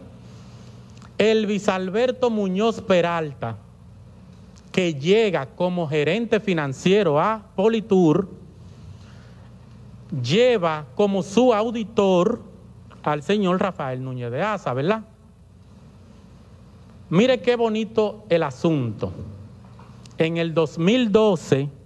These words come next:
entonces, ¿usted sabe quién era el gerente financiero o director financiero, como se le llama ahora,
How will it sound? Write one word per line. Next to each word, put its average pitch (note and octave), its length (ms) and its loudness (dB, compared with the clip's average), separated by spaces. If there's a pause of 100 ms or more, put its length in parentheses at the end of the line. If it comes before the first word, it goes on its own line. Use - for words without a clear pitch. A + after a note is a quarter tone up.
(1400)
entonces, E3+ 680 0
¿usted F#3 280 2
sabe A#3 260 0
quién A#3 300 0
era A3+ 160 2
el A3+ 120 -6
gerente G#3 440 -4
financiero F#3+ 720 0
o D#3 140 4
director D3 540 -2
financiero, E3+ 680 0
como C#3 180 -4
se C3 140 -2
le C3+ 100 -2
llama F3 320 -2
ahora, F3+ 380 0